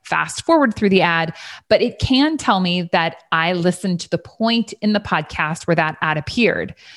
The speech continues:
So it, that, I think, is a really valid way of counting impressions. There are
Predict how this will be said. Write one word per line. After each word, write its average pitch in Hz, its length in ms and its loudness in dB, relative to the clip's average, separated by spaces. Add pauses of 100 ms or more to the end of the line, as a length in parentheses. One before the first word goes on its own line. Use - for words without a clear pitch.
(160)
So - 160 -4
it, - 120 0 (140)
that, 214 480 0
I 240 200 0
think, 226 400 -2
is 277 140 -8
a 302 60 -2
really 320 280 -4
valid 226 560 0
way 175 400 2
of 180 140 -2
counting 165 340 0
impressions. 170 800 -4 (300)
There 240 160 6
are - 120 -2